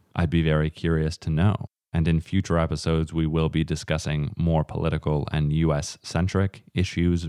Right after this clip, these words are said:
regarding guns and gun control. But in this episode,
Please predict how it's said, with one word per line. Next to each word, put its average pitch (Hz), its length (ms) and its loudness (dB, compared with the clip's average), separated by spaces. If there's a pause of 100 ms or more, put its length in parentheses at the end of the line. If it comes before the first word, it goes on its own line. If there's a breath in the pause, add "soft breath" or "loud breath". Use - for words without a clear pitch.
regarding 78 500 0
guns 76 360 0
and 78 160 0
gun 78 220 2
control. 76 600 0 (140)
But 78 120 -2
in 80 120 2
this 80 160 2
episode, 78 680 0